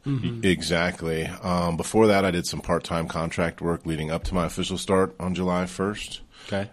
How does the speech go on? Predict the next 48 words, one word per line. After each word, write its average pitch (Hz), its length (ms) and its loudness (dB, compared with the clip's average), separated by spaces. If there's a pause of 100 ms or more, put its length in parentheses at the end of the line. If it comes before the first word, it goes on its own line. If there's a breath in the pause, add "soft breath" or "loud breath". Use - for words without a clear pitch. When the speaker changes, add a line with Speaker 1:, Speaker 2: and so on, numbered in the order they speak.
Speaker 2:
And 85 360 0
have 82 160 -4
been 85 120 2
embedded 82 420 0
here 82 220 0
at 76 140 -4
Gals, 80 500 -2
uh, 78 220 -4
working 85 300 -2
with 80 100 -8
the - 60 -14
Dean 78 160 -4
of 78 60 -8
Students 80 320 -6
as 76 100 -8
Ga-, 78 300 -4
at 78 180 -4
Gals 78 400 0
while 80 160 0
I 76 100 -2
do 76 220 -6
community 78 320 -6
outreach 76 440 -6
and 76 160 -8
recruiting. 80 500 -4 (460 loud breath)
And 80 200 -4
Nick 110 160 2
has 85 160 -4
been 82 160 -2
a - 20 -6
part 85 180 -4
of 82 60 -2
the 82 60 -2
organization 82 680 -6
considerably 80 500 -6
longer. 80 400 -4 (140)
Speaker 1:
Yeah, 143 260 4
so 139 200 0
this 151 200 -2
is 151 140 -2
my 135 380 0
third 196 300 4
year 117 300 -2 (140)
here 123 240 -6
at 110 140 -8
Gals. 104 480 -10
Speaker 3:
Okay. 113 180 -4 (100)
Speaker 1:
Um, 113 560 -6